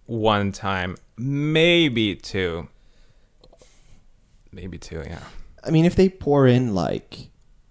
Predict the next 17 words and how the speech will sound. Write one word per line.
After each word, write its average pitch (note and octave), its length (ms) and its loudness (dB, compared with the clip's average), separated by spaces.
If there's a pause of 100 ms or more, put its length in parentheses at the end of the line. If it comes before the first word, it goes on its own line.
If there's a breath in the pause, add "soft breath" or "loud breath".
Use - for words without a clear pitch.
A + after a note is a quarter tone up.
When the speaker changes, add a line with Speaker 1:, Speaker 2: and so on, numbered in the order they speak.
(260)
Speaker 2:
a A#2+ 140 6
different A#2 680 -2
kind A2 220 -4
of G#2 320 -8
blend A2 420 2
of G#2+ 160 0
coffee, C3 580 -2 (240)
Speaker 1:
Hmm. F#2 240 -4 (1300)
Speaker 2:
now A#2 260 4
it's, A#2 140 0
like, G#2 280 0
two B2+ 200 -2
different A2+ 540 -2
sort A2 260 -2
of G2+ 140 -2
flavors. D#3+ 1040 -4
Speaker 1:
Yeah. G2 260 -8